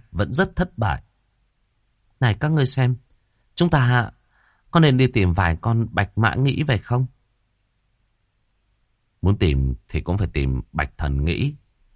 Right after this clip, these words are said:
Nó mới mạnh chứ. Người ta gặm một trăm năm mới xong. Không lẽ chúng ta ngồi đây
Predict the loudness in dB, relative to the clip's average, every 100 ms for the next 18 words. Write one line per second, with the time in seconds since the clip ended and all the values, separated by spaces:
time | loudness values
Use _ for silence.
0 | _ -2 2 2 2 0 -4 -4 -4 -4
1 | -12 _ _ _ _ 0 2 2 0 0
2 | -2 -2 -2 0 0 0 0 -2 -2 -6
3 | _ _ -4 0 0 0 -2 -2 0 0
4 | 0 0